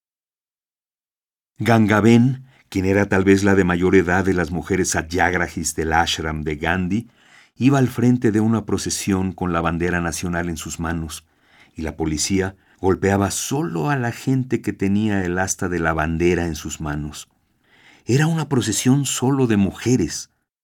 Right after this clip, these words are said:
Cuando una persona que tenía en la mano la bandera era golpeada, pasaba la bandera a otra, a la cual le pasaba lo mismo. Así que todas fueron golpeadas, totalmente conscientes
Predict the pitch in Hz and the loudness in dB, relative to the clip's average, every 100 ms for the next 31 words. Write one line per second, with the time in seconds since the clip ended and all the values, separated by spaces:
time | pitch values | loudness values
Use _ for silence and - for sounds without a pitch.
0 | _ _ _ _ _ - 117 104 117 143 | _ _ _ _ _ 0 4 6 8 6
1 | 131 113 - 117 113 110 - 92 95 101 | 4 2 4 2 2 0 -2 2 4 4
2 | 98 90 87 92 95 87 82 82 80 87 | 4 2 0 0 0 0 0 0 0 0
3 | 82 80 80 78 82 82 78 95 92 98 | 0 -4 -6 -2 0 0 2 2 2 0
4 | - - - - - - - 85 85 78 | -6 -18 -20 -20 -10 -4 -2 -2 -2 -2
5 | 78 80 82 82 78 76 90 110 107 104 | -2 0 0 0 -4 0 2 2 2 -4
6 | 110 - - - 90 85 - 92 92 90 | -4 -14 -20 -10 -2 -2 0 0 0 0
7 | - 92 95 101 98 101 85 76 76 _ | -2 0 2 4 4 2 0 -8 -8 _
8 | _ _ - 92 117 107 98 - _ - | _ _ -6 -2 -2 0 -4 -4 _ 2
9 | 113 107 101 104 - - 98 101 98 90 | 4 6 2 -2 -6 -2 2 2 2 -2
10 | 92 80 82 82 92 80 73 - - - | -6 -6 -4 -2 0 -2 -8 -10 -16 -20
11 | - _ 73 - 104 110 110 107 101 95 | -20 _ -14 -4 2 4 4 2 0 -4
12 | - 87 - 113 117 110 113 - | -2 -4 2 4 4 2 -2 -2